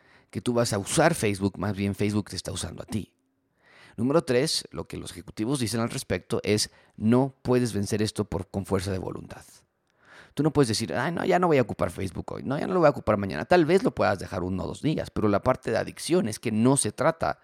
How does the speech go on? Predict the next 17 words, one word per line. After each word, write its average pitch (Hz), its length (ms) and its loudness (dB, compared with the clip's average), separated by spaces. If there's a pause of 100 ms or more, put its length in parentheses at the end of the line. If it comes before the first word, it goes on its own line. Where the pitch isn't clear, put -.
(380)
el 104 160 -6
adicto 127 320 0
no 120 80 2
deja 117 160 2
de 101 80 0
ser 107 140 2
adicto 98 280 -2
porque 98 300 -6
no 101 300 4 (520)
hace - 260 -4
algo 98 220 2
por - 180 -6
dos 95 200 -2
días - 560 -2
o 98 80 -6
una 98 180 -2
semana. 143 500 -2